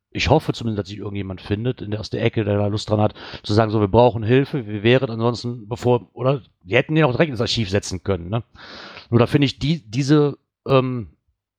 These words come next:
ja, diesen Weg schon besser. Einfach mal zu sagen, so, wir geben einfach noch eine Chance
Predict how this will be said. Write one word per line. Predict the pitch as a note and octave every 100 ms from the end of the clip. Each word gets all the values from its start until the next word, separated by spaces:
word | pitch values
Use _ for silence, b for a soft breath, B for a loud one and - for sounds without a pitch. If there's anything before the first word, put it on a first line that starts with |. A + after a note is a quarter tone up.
| _
ja, | G2+ G#2
diesen | G2+ F2+ B2 C3
Weg | C3 C3+
schon | B2+ A2
besser. | B2 A2+ E2 _
Einfach | A2 G#2
mal | A#2
zu | G2+
sagen, | G#2+
so, | G#2+ G#2+ F2+
wir | E2 G2+
geben | A#2 C3+
einfach | B2+ A#2
noch | A2
eine | G#2
Chance | - C3 C#3 -